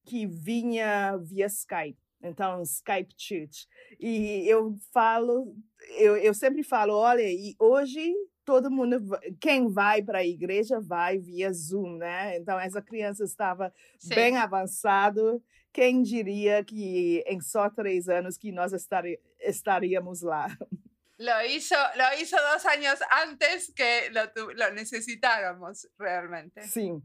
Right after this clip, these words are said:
Speaker 1: <laughs> sim.
Speaker 2: Y, y decime una cosa, entonces, esta, esta experiencia de enseñar a las crianzas, a los niños y niñas, ¿lo repitieron varias veces?
Speaker 1: Bueno, so-, solamente,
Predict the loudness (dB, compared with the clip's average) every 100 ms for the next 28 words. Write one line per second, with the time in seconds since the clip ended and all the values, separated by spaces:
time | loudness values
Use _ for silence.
0 | -2 -2 2 0 0 -6 -8 -6 -6 -6
1 | -12 _ -10 -10 -12 -12 _ -20 -20 -8
2 | -2 2 2 0 -2 2 2 2 2 2
3 | 0 0 0 0 2 2 2 0 2 2
4 | 0 0 -2 2 0 2 2 0 0 0
5 | 2 0 -4 -2 -2 2 4 4 4 2
6 | 2 0 -2 -6 0 2 2 -2 -4 0
7 | 2 2 0 -4 -8 -4 -6 -4 -8 -8
8 | -8 0 0 0 _ _ -6 -4 -2 -6
9 | -8 -2 0 2 2 2 0 -2 -2 -2
10 | -2 -2 -4 -14 _ _ -16 -12 2 4
11 | 4 0 -4 4 6 4 2 0 2 2
12 | 0 0